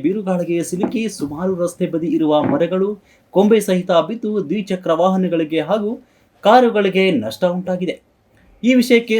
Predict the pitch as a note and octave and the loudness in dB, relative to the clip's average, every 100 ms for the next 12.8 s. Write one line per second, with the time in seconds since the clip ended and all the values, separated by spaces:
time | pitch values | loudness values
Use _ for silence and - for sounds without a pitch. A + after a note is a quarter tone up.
0 | G3+ D3+ F#3+ G3+ G3+ G3 F#3+ F#3+ F#3 G3+ | 0 0 0 0 -2 -2 0 -2 -2 -2
1 | F#3+ F#3+ F3+ F3 E3 C#3 G3 F#3+ F#3+ F3 | 0 0 0 0 0 0 -2 -2 -2 -2
2 | E3+ F#3 F3+ F3 F3+ F3 - E3 E3+ E3+ | 0 2 0 -2 -4 -4 -6 -6 -2 0
3 | E3 E3 E3+ E3+ G#3 G3 A3 - _ - | 2 2 0 0 2 2 0 -8 _ -2
4 | A3 C4 A#3+ A#3+ G3+ G#3+ A3 G3+ F#3+ F#3 | 2 4 4 4 2 4 2 0 -2 0
5 | F#3 F#3 E3 D3+ F3+ G3 E3 F#3+ E3+ F3 | 2 0 2 -2 -2 0 0 0 -4 -4
6 | E3 E3 F3 G#3 D#3 C#3+ F3 F3+ F3 E3+ | -2 -2 -2 -2 -2 -4 -2 -4 -2 -2
7 | F3 D#3 D#3 D#3+ E3+ E3 F3+ G#3 G#3 G#3+ | -2 -2 -2 -2 -6 -4 -2 0 0 -2
8 | _ _ - A3 A#3 A3+ G3 F#3+ F#3+ F3+ | _ _ 0 2 4 2 2 2 0 2
9 | F3 F3 E3 B2 D#3 F#3 F#3+ G3 G3 G3 | 2 2 0 -4 -4 -2 -2 -2 -4 -4
10 | A3 A3 A3+ _ _ - G#3 A#3+ A3 F#3+ | -2 -2 -4 _ _ 0 2 4 2 2
11 | G3 F#3 F#3 F3+ C3+ F3+ F#3 F#3 F3+ F#3 | 0 0 0 0 2 -2 0 -4 -4 -6
12 | F3+ F3 F3 E3+ F3 F3+ E3+ | -6 -6 -6 -8 -6 -4 -2